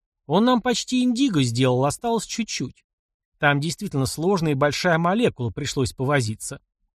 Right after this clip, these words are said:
Нам хочется побыстрее закончить с красителем, до белых мух на дворе. Вот Михель и сидит целыми днями в лаборатории, на Рождество он хочет уехать домой.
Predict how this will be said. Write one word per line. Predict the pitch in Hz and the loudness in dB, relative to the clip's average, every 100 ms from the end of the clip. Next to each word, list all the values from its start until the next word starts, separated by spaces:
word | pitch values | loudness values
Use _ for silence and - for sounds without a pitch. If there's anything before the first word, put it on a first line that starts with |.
| _ _ | _ _
Нам | 135 143 143 | 0 2 2
хочется | - 156 - 143 | 0 -2 -4 -8
побыстрее | 151 170 - 214 127 | -4 -4 -2 0 0
закончить | 127 - 143 - 127 | 0 -2 -2 -2 -4
с | |
красителем, | - 143 135 233 220 151 120 - _ - | -4 -2 -2 -4 -2 -2 -2 -8 _ -4
до | 160 | 0
белых | 165 175 175 - | 2 2 2 0
мух | 233 - | 0 0
на | 135 | 0
дворе. | 127 139 120 - - _ - | 2 2 0 -4 -12 _ -6
Вот | 202 302 | -4 0
Михель | 254 226 269 262 | 0 0 0 0
и | |
сидит | 214 214 170 254 | 0 -2 -2 -4
целыми | - 202 185 170 | -4 -2 -2 0
днями | 196 214 | 0 2
в | 208 | 2
лаборатории, | 196 196 190 - 131 123 127 - - | 2 2 2 2 0 2 -2 -6 -4
на | 156 | 0
Рождество | 143 147 - 240 | 0 -2 -4 -2
он | 269 | -2
хочет | - 165 - 170 | -2 -6 -6 -2
уехать | 135 120 - 127 | 0 0 -2 -2
домой. | 151 156 120 | 0 0 -4